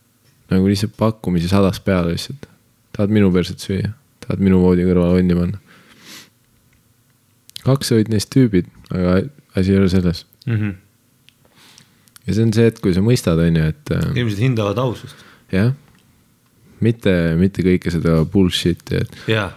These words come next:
Speaker 1: aa, et, äh, mis su nimi on ja kus sa tuled ja mida sa õpid ja mis, mi-, mis on seitse riiki maailmas, kuhu sa tahaks reisida.
Speaker 2: Jaa.
Speaker 1: Ei. Kas ma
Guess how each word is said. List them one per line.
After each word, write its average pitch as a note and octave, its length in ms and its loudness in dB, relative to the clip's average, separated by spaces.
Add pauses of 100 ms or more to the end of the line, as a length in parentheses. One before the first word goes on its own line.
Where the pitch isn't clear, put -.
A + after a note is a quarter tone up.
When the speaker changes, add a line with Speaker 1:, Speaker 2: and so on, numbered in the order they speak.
(160)
Speaker 1:
aa, F#2 220 2
et, - 240 -6
äh, E2+ 480 2
mis D#2+ 360 0
su G2 180 2
nimi F2 440 2
on D2+ 280 -6
ja A#2 200 -6
kus F#2 240 -2
sa F#2+ 120 2
tuled D#2+ 400 0
ja - 80 -6
mida F2 240 2
sa F2+ 140 0
õpid F2 400 -2
ja C2 200 -8
mis, E3+ 280 -2
mi-, G2 240 0
mis G2+ 340 0
on F2+ 220 2
seitse F#2 460 0
riiki E2+ 360 -2
maailmas, E2 480 0
kuhu F2+ 240 -4
sa F2+ 140 -4
tahaks F2+ 420 -2
reisida. F#2+ 720 -2 (340)
Speaker 2:
Jaa. G#2 160 -4
Speaker 1:
Ei. G2+ 320 0 (1300)
Kas - 180 -14
ma G2+ 120 -2